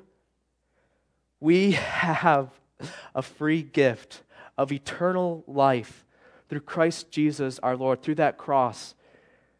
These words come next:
And we accept that gift through repentance. We accept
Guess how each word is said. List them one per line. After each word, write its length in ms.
And 100
we 120
accept 500
that 240
gift 380
through 380
repentance. 920
We 140
accept 640